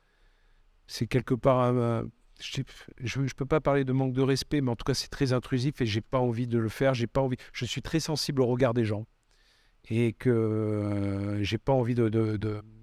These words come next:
de, de comprendre ce qu'ils ont dans les yeux. Voilà. Au moment où je fais la photo. Et, euh, j'ai pas envie de, de subir ça, de, d'assumer ça, euh,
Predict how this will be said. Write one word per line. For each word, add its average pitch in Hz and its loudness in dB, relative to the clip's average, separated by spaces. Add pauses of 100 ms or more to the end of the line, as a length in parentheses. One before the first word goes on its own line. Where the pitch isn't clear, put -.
(120)
de, 123 4
de 117 2
comprendre 143 0
ce - -8
qu'ils 123 0
ont 127 2
dans 120 2
les 107 2
yeux. 82 -4 (220)
Voilà. 101 0 (240)
Au 123 -2
moment 127 2
où 127 0
je 113 0
fais 123 0
la 117 4
photo. 95 -6 (680)
Et, 113 2
euh, 107 2
j'ai 104 -2
pas 127 -2
envie 123 0
de, 117 2
de 107 0
subir 117 -2
ça, 143 2
de, 123 4
d'assumer 123 0
ça, 127 0
euh, 110 -2